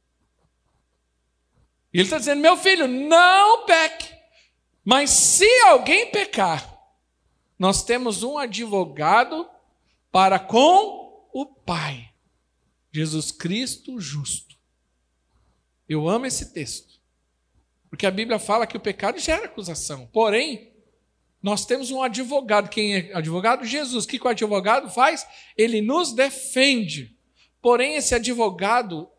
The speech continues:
não está num tribunal diante de um juiz. Esse advogado está diante do Pai. Do Pai.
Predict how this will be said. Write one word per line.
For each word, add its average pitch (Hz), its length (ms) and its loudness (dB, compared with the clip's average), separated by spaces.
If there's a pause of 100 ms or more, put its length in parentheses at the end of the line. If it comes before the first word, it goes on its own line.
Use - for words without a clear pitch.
não 208 440 -4
está 226 380 -4
num 220 400 -10
tribunal 190 580 -6
diante 190 340 -8
de 196 120 -8
um 208 80 -6
juiz. 180 760 -8
Esse 175 220 -4
advogado 165 560 -6
está - 180 -4
diante 160 460 -8
do 208 340 -6 (240)
Pai. 151 500 -4 (3500)
Do 233 140 -4
Pai. 233 640 -10